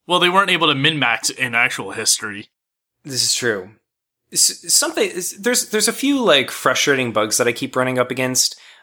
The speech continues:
Speaker 2: Um, periodically, the game will, like, give you warnings if somebody is getting close to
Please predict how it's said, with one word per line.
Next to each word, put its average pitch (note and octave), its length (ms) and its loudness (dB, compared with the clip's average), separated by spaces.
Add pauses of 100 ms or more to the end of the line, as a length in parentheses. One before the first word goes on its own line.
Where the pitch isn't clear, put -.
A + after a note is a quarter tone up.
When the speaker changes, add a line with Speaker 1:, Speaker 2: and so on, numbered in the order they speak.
Speaker 2:
Um, A2 220 0
periodically, D3+ 640 4
the B2+ 100 2
game A#2 220 0
will, B2+ 100 2
like, A2+ 160 0
give B2 120 0
you C3 120 0
warnings A2+ 520 0
if G#2 80 0
somebody A#2 320 2
is A2 120 0
getting A2 240 -2
close A2 480 -2
to G#2 560 -4